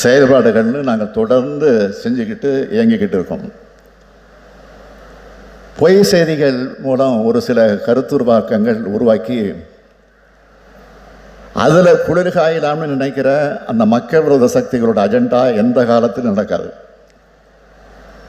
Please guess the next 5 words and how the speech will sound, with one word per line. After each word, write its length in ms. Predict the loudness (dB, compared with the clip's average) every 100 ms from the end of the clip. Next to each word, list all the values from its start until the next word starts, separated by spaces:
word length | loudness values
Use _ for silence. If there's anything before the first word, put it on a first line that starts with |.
| -20 -20 -20 -6 0
ஏன்னா, 580 | 2 4 2 2 -2 -6 -4
ஒவ்வொரு 500 | -4 0 0 2 0
குடும்பமும் 560 | 0 0 0 -2 -4 0
பயன்பெறக்கூடிய 640 | 2 2 0 0 0 0
வகையில 640 | 2 2 0 2 2 0